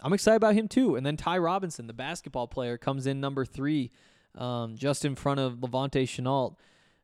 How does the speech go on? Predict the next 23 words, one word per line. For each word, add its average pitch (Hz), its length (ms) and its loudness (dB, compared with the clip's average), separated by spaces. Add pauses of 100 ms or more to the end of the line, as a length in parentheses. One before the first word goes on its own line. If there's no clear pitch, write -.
(120)
And, 127 280 -8
and, 127 340 -8 (840)
uh, 139 60 -8 (120)
again, 135 380 -4
he 123 80 -6
was 127 100 -4
a 123 40 -10
true 147 220 0
freshman 143 400 -2
last 135 280 -4
year, 143 100 2
actual 135 400 -2
true 147 220 -2
freshman 135 420 -2
last 131 340 -6
year, 165 240 -2 (380)
um, 113 640 -10 (840)
above 139 340 2
the 143 80 0
rim 135 320 0
type 139 240 0
of 135 100 -6
player. 143 440 -2